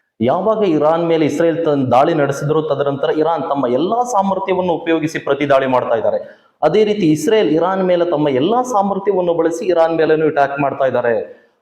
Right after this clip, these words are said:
ಈ ಒಂದು ಸಂದರ್ಭದಲ್ಲಿ, ಯುದ್ಧ ಸಮಾನವಾಗಿರುವಂತಹ ಒಂದು ಈ ಸಂದರ್ಭದಲ್ಲಿ ಇರಾನ್ನ ನಾನೂರ ಮೂವತ್ತು ಜನರು ಸಾವಿಗೀಡಾಗಿದ್ದಾರೆ. ಅದೇ ರೀತಿ ಇಸ್ರೇಲಿನ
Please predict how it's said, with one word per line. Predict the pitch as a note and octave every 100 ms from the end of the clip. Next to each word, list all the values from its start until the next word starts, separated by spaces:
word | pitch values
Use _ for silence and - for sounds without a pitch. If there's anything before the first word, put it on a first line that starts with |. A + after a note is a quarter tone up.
| G#3+
ಈ |
ಒಂದು | A3+ A3 G3+
ಸಂದರ್ಭದಲ್ಲಿ, | E3+ E3+ F3 D#3+ C#3+ C3+
ಯುದ್ಧ | C3+ F#3+
ಸಮಾನವಾಗಿರುವಂತಹ | G3 F#3 F#3 F3+ F3+ F3 F3 F3 F3 F#3 F#3
ಒಂದು | F3+ E3+
ಈ | D#3+ E3
ಸಂದರ್ಭದಲ್ಲಿ | D#3+ D3+ D#3 D3 C3 C#3+ A#3 - _ _
ಇರಾನ್ನ | C3+ E3+ E3+
ನಾನೂರ | D#3 C3 E3+ F#3 E3
ಮೂವತ್ತು | D3+ D3+ D3+
ಜನರು | C3 C#3 D3
ಸಾವಿಗೀಡಾಗಿದ್ದಾರೆ. | D3 C3 C3+ C3 B2 A#2+ A2 - - - _
ಅದೇ | C3+ F3
ರೀತಿ | G3 F#3+ E3
ಇಸ್ರೇಲಿನ | D#3+ F#3+ F3+ F3